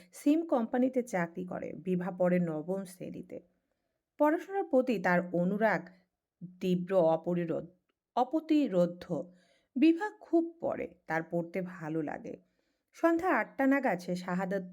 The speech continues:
গিয়ে আজিজ ভিলার পৌঁছায়। আরহাম ভাই তাদের ডেকে নিয়ে সোফায় বসালেন। একটা হাত বিভার মাথায় রেখে আদুরে স্বরে বললেন, "কি বিভা, কেমন আছো?"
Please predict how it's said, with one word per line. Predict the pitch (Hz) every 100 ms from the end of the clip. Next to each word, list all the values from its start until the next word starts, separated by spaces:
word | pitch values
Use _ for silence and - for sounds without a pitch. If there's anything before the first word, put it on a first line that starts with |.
| - 190
গিয়ে | 208 220 170 - _ _
আজিজ | 214 226 226 294 294
ভিলার | 254 247 175
পৌঁছায়। | 180 147 - - - - _ _
আরহাম | 170 180 185 180
ভাই | 165 175
তাদের | 170 165 170 180
ডেকে | 170 165 196
নিয়ে | 196 170 - - _
সোফায় | - 269 277 240
বসালেন। | 165 - - - - - _ _ _ _ -
একটা | 285 285 381
হাত | 339 359
বিভার | 247 226 202 247
মাথায় | 220 190 180 226
রেখে | 220 220
আদুরে | 185 170 175 196
স্বরে | - 185 180
বললেন, | 175 147 - - - -
"কি | - 294
বিভা, | 190 180 226 330 - _ _
কেমন | - 302 294 170
আছো?" | 180 - -